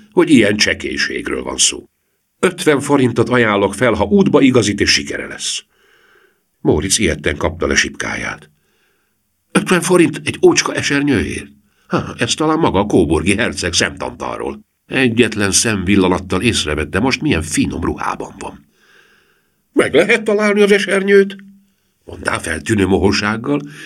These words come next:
majd gondolkozva tette utána a mérséklő: "Úgy hiszemet." "Beszéljen el mindent, amit tud." Hallgatott egy darabig elmélyedve, apjára vonatkozó emlékei huszán voltak összehányva a fejében, mint a tövis bogja.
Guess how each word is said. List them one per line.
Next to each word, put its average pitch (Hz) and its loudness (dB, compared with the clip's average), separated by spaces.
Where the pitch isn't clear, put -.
majd 92 -2
gondolkozva 87 0
tette 104 -2
utána 85 -2
a 69 -4
mérséklő: 120 0
"Úgy 220 4
hiszemet." - -6
"Beszéljen 147 2
el 156 0
mindent, 98 0
amit 95 -4
tud." 95 -4
Hallgatott 101 0
egy 73 0
darabig 90 -2
elmélyedve, 82 -2
apjára 80 0
vonatkozó 90 -2
emlékei 90 2
huszán - -2
voltak 71 -8
összehányva 69 -2
a 64 -6
fejében, 90 0
mint 90 -6
a 71 -4
tövis - -4
bogja. - -6